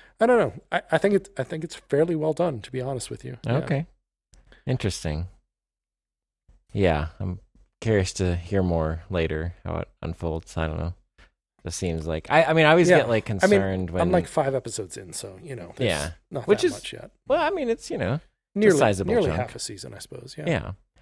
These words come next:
Speaker 2: You're, uh, you're probably gonna finish it. I mean, it, you know, to get that far and still be like, "Ah,"
Speaker 1: Maybe.
Speaker 2: you know?
Speaker 1: It, it could break at any point. Like, I expect, I expected to watch episode three and be like, "Nope, I'm done with this."
Speaker 2: Yeah.
Speaker 1: And I wasn't. And then I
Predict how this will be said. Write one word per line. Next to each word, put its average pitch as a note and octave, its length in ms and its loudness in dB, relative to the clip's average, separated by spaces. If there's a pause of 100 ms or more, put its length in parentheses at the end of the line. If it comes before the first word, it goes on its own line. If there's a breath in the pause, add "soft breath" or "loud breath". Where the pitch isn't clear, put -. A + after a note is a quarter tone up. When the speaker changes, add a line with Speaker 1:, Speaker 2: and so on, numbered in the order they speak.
(300)
Speaker 2:
You're, G2+ 400 2
uh, E2 280 0
you're A2 120 -2
probably D3+ 300 2
gonna F#2 160 -2
finish C3 320 -2
it. D2+ 80 -4
I D2 60 -4
mean, D#2 240 -6
it, - 160 -10
you D#2 100 -8
know, D2 120 -6
to E2+ 120 -12
get F2+ 160 -4
that D2 200 -4
far D#2+ 260 -2
and E2 100 -6
still - 180 -8
be E2 120 -6
like, F2+ 180 -4
"Ah," E4+ 480 -6 (400 loud breath)
Speaker 1:
Maybe. D#3+ 300 4
Speaker 2:
you F#2+ 80 2
know? - 60 2
Speaker 1:
It, G#2+ 240 0
it G#3 160 2
could C#3+ 180 0
break C#3 200 2
at C3 80 0
any B2 200 -6
point. - 280 -10
Like, C#3 160 -4
I E3+ 120 6
expect, - 560 2 (240 loud breath)
I D#3 100 6
expected A#2 680 0 (380)
to C#3+ 140 0
watch B2+ 260 0
episode C3+ 380 -4
three B2 300 -6
and A#2+ 120 -10
be A#2+ 120 -2
like, A2+ 180 -8
"Nope, F#3 300 0
I'm D3+ 100 -2
done F3 180 4
with D3+ 120 -2
this." C3 320 -2
Speaker 2:
Yeah. F2 320 2 (240)
Speaker 1:
And C3+ 160 -4
I B2+ 60 0
wasn't. A#2+ 500 0
And C3 160 -4
then C3+ 100 -2
I C3 320 -4